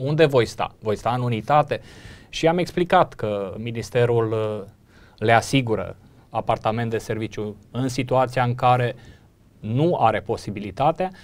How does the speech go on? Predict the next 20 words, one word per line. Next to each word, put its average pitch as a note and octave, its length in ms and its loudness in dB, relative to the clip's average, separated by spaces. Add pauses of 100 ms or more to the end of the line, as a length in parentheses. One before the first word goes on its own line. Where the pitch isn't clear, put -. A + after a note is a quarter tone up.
(180)
vor F3 260 2
primi F#3+ 300 0
o F#3 100 2
compensație D3+ 640 -2
de C3+ 120 -2
chirie C3 460 -4
de B2+ 140 -4
cincizeci B2+ 380 -6
la B2 100 0
sută B2+ 280 -8
din B2 180 -4
salariul A#2+ 400 -2
de A#2 100 0
încadrare. G#2 680 -4 (500)
Automat A#2+ 520 2
au A2+ 100 2
făcut - 560 -6
calcule B2+ 520 2
să G#2 160 -8
vadă A#2+ 380 0